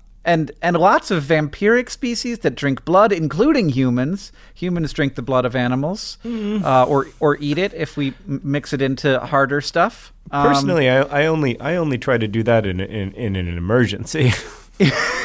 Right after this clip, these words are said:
Speaker 1: Yeah, well, I,
Speaker 2: But I know,
Speaker 1: I,
Speaker 2: I know
Speaker 1: I think
Speaker 2: there's a
Speaker 1: that
Speaker 2: lot of different ways to be a person.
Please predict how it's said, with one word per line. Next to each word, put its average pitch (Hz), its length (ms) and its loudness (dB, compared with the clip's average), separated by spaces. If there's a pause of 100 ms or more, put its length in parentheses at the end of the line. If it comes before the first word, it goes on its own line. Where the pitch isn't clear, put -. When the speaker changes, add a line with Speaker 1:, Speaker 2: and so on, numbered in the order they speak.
(180)
Speaker 1:
Yeah, 269 80 2 (280)
well, 202 180 0 (220)
I, 165 220 -2 (100)
Speaker 2:
But 139 160 4
I 165 100 6
know, 269 120 4
Speaker 1:
I, 226 220 6
Speaker 2:
I - 20 2
know 185 80 4
Speaker 1:
I - 40 8
think 208 100 6
Speaker 2:
there's 147 160 4
a 147 40 8
Speaker 1:
that 143 60 6
Speaker 2:
lot 147 180 6
of 147 120 4
different 143 240 2
ways 135 220 4
to 131 60 -4
be 123 140 2
a 117 60 4
person. 113 440 0